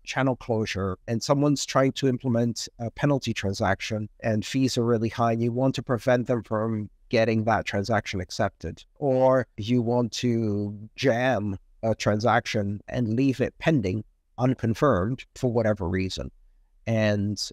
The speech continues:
so you can do that by using a pinning attack. For example, as I said, R B F is a technology where you can replace one transaction with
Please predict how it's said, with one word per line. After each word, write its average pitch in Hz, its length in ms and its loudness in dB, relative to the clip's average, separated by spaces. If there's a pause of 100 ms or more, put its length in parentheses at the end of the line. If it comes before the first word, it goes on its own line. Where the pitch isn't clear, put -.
(120)
so 117 240 2
you 113 300 2
can 113 220 2
do 202 240 2
that 101 440 0
by 104 600 0
using 110 360 0
a 98 60 -2
pinning - 300 -6
attack. - 200 -20 (260)
For 185 160 4
example, - 460 -2 (120)
as 123 100 -2
I 147 60 2
said, 110 280 -2
R 131 140 4
B 135 180 2
F 120 180 2
is 113 140 -4
a 110 60 -2
technology 151 560 0
where 113 180 0
you 101 160 -2
can 107 160 -4
replace 110 420 -4
one 151 140 2
transaction 123 640 -2
with 107 340 0